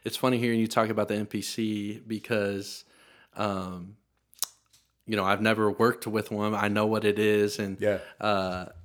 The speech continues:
Speaker 1: you know, I would like, oh, I would like to, um, <laughs> you good?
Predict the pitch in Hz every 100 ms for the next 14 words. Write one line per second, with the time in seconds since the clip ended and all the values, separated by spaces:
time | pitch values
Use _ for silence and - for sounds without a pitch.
0 | - - 113 113 98 110 113 120 123 131
1 | - 113 120 - - - - - 127 123
2 | 135 156 - 127 110 104 - 104 98 92
3 | 92 - - - _ _ _ _ 113 117
4 | 113